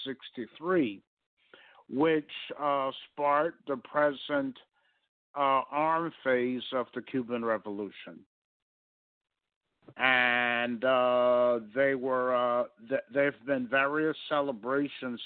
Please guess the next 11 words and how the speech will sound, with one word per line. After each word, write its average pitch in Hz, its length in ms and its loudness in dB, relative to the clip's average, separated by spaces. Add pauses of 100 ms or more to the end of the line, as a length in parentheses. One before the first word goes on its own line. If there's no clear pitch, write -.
taking 127 440 -6
place 147 400 0 (880)
over 143 400 2
this 131 280 -4 (120)
weekend 131 680 -4 (340)
commemorating, 123 1000 -2 (120)
uh, 123 340 0 (120)
that 127 180 0 (120)
significant 123 580 -4
historical 113 680 -6
event 110 380 -6